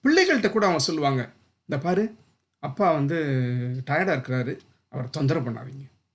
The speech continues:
அப்பாவை போய் எதுவும் கேட்காதீங்க, தொந்தரவு பண்ணாதீங்க, அப்புறமா நம்ம வாங்கிக்கலாம்." இந்த மாதிரி பிள்ளைகளை சமாளித்து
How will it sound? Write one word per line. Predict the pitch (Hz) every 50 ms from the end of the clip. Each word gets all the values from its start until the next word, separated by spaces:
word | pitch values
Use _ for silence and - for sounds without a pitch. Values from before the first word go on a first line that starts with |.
| _ _ _ _ _ _ _ _ _ _
அப்பாவை | - 160 - - 202 175 156 143
போய் | 127 165 160 170 190 185
எதுவும் | 147 156 156 151 143 135
கேட்காதீங்க, | 135 - 180 180 - 151 131 113 117 113 -
தொந்தரவு | - 165 196 208 202 160 135
பண்ணாதீங்க, | 123 117 117 117 123 123 - - - _ _
அப்புறமா | - 139 - 190 196 202 208
நம்ம | 196 175 147 135
வாங்கிக்கலாம்." | 127 135 139 135 123 - 127 117 - - - - - - - - -
இந்த | 165 165
மாதிரி | 160 175 208 233 214 135
பிள்ளைகளை | - - 196 240 254 254 247 220 196 151
சமாளித்து | 131 - - 127 135 160 175 170 160 131 - 135 - -